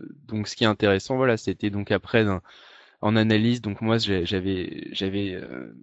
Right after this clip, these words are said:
j'avais détecté cette zone là ici. Si vous pouvez me, me, me regarder, si, si vous voyez la zone de consolidation, voilà.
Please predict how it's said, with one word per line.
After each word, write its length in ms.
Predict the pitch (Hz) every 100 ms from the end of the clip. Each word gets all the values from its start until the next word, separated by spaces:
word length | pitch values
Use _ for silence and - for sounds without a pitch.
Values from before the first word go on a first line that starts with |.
| - 285
j'avais 240 | 98 98
détecté 440 | 101 - 104 - 107
cette 180 | 104
zone 260 | 95 107 101
là 100 | 95
ici. 440 | 92 - - 107 - _
Si 240 | - -
vous 100 | 101
pouvez 320 | - 101 104
me, 320 | 98 92 82 - - - - _ _
me, 100 | 95
me 340 | 90 82 92 -
regarder, 400 | 101 98 95 107
si, 380 | - 98 90 -
si 240 | - -
vous 140 | 92 90
voyez 240 | 98 98
la 100 | 101
zone 240 | 90 104 101
de 80 |
consolidation, 800 | - 98 - 104 95 92 - 117
voilà. 280 | 101 98 156